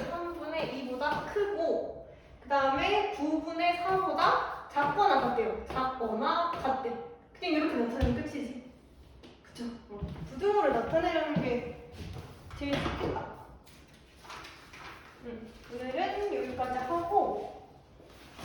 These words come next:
쌤, 음. 오늘 조금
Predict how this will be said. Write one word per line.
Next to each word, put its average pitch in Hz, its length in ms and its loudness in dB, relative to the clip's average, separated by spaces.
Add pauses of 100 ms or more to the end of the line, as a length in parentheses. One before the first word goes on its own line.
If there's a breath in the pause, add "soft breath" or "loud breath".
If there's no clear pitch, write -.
(1040)
쌤, 403 360 -2 (220)
음. 240 160 -6 (4000)
오늘 240 320 -2
조금 226 680 -6